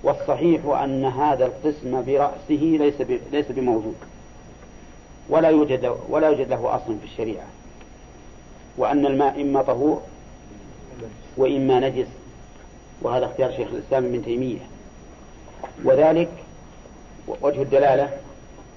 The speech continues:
الدليل على هذا عدم الدليل، الدليل على هذا عدم الدليل. كيف الدليل عدم الدليل؟ نقول لو كان هذا، أعني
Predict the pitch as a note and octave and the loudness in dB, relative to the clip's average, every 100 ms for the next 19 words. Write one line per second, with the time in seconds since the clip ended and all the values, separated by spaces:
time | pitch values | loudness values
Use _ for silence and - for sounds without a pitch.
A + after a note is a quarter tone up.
0 | - - - - C3 - C#3+ E3 F3 D#3+ | -20 -20 -20 -4 -4 0 4 6 6 6
1 | D3 D3 C#3 D#3 D3+ D3+ D3 - - - | 4 4 4 4 6 6 4 2 -8 -8
2 | - E3 D#3+ C3+ A2 A#2+ G2 F#2 - - | 2 2 4 0 -2 -4 -6 -8 -18 -20
3 | - - - - - - - - - - | -20 -20 -20 -20 -20 -20 -20 -20 -18 -8
4 | B2 C3+ A#2+ A#2 B2+ D3+ F3 E3+ D#3 C3+ | -2 0 0 -2 0 2 2 2 0 0
5 | A2 A#2+ A2+ - - - - - - - | -4 -6 -8 -14 -20 -20 -20 -20 -20 -20
6 | - - - - - - - - - - | -20 -20 -20 -20 -20 -20 -20 -20 -20 -2
7 | G3 D#3 C3 A#2+ A2+ G#2+ G#2 G#2 G2 - | 0 0 -2 -6 -4 -6 -8 -12 -14 -18
8 | - - - - - - - - - - | -20 -20 -20 -20 -20 -20 -20 -20 -20 -20
9 | - - - B2+ B2 C#3 C3+ C3 C#3+ D#3 | -20 -20 -10 -6 -4 2 2 2 4 4
10 | D3 C3+ C#3 A2+ - - - - - - | 4 4 2 2 -4 -14 -20 -20 -20 -20
11 | - - - - C3+ C3 C3 B2+ A#2+ | -20 -20 -12 -2 0 2 0 0 -2